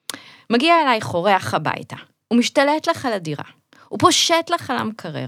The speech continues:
הוא מפריע לך לישון, הוא מתעורר באמצע הלילה כי הוא רעב, או שהיא מתעוררת באמצע הלילה, "אמא,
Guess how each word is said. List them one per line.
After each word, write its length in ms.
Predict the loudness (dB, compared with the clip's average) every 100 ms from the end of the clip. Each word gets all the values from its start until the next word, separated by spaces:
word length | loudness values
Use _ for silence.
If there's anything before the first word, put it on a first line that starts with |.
| -2
הוא 120 | 2
מפריע 320 | 2 0 0 4 4
לך 140 | 2
לישון, 380 | -2 -2 -4 -4
הוא 80 | -2
מתעורר 340 | -2 0 -2 0
באמצע 380 | -2 -2 -2 0
הלילה 360 | 0 0 0 -2
כי 100 | -4
הוא 180 | -2 -2
רעב, 440 | -2 -4 -4 -10 _
או 80 | -12
שהיא 180 | -4 0
מתעוררת 460 | 2 2 2 2 0
באמצע 360 | 0 0 0
הלילה, 360 | 0 0 0 -2
"אמא, 300 | -4 -6